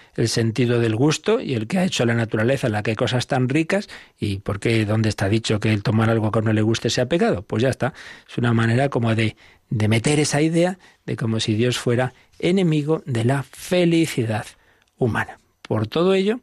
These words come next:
aunque tengamos ese sentido religioso y aunque en todas las religiones hay aspectos buenos y verdaderos, también existen,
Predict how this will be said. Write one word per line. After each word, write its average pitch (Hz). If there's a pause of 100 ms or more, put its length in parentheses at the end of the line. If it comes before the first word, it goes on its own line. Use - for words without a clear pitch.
(400)
aunque 120
tengamos 131
ese 127
sentido 120
religioso 123 (380)
y -
aunque 117
en 110
todas 113
las 113
religiones 117
hay 98
aspectos 107 (340)
buenos 113
y 123
verdaderos, 196 (340)
también 113
existen, 117